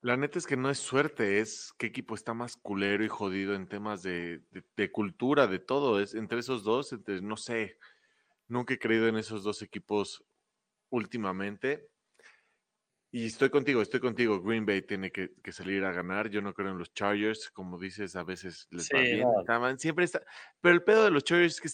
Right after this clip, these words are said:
Speaker 1: siempre están ahí. Siempre están ahí,
Speaker 2: Sí,
Speaker 1: siempre
Speaker 2: sí,
Speaker 1: pierden
Speaker 2: sí.
Speaker 1: por esa maldita mirruña. Ese medio punto me caga.
Speaker 2: Pero,
Speaker 1: Pe-,
Speaker 2: pero tú dime
Speaker 1: pero
Speaker 2: quién va a ser, quién va a ser local en ese partido en Los Ángeles.
Speaker 1: Exactamente, va a ser Green Bay local.
Speaker 2: Sí, güey, pero súper local va a ser, ¿eh?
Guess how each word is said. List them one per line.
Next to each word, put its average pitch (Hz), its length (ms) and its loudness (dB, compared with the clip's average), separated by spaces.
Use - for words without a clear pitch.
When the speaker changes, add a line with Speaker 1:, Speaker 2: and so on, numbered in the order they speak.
Speaker 1:
siempre 170 280 0
están 151 260 2
ahí. 127 340 2
Siempre 160 320 -6
están 147 260 -4
ahí, 143 200 0
Speaker 2:
Sí, 190 80 8
Speaker 1:
siempre 180 360 6
Speaker 2:
sí, 117 240 4
Speaker 1:
pierden 139 240 4
Speaker 2:
sí. 123 80 -10
Speaker 1:
por 123 100 4
esa 123 220 0
maldita 110 680 -2
mirruña. 117 380 0
Ese 120 180 -6
medio 113 320 0
punto 110 300 -6
me 90 140 -6
caga. 110 440 -4
Speaker 2:
Pero, 180 320 12
Speaker 1:
Pe-, 240 80 4
Speaker 2:
pero 165 240 12
tú 170 100 8
dime 175 120 12
Speaker 1:
pero 156 120 12
Speaker 2:
quién 160 120 8
va 160 40 10
a 156 40 8
ser, 151 260 4
quién 160 180 2
va 147 60 6
a - 20 6
ser 139 140 4
local 131 400 6
en 185 60 -2
ese 190 140 -6
partido 190 260 -6
en - 20 -4
Los 175 120 -8
Ángeles. - 440 -14
Speaker 1:
Exactamente, 120 760 0
va 95 100 -4
a - 20 -4
ser 104 180 -6
Green 123 320 -4
Bay 123 300 2
local. 98 340 2
Speaker 2:
Sí, 208 80 6
güey, - 340 0
pero 196 200 0
súper 220 340 8
local 170 320 4
va 175 60 -2
a - 20 -6
ser, 156 200 -12
¿eh? - 120 -14